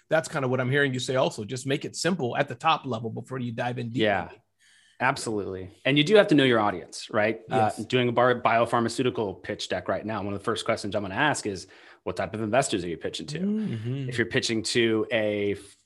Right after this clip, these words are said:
Speaker 2: you know, P H Ds
Speaker 1: Yes.
Speaker 2: who do nothing but invest in biopharmaceuticals, then it's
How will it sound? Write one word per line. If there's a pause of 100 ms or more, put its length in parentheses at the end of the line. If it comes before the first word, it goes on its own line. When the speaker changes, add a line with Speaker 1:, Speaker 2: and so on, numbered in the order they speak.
(180)
Speaker 2:
you
know, (440)
P
H
Ds
Speaker 1:
Yes.
Speaker 2:
who
do
nothing
but
invest
in
biopharmaceuticals,
then
it's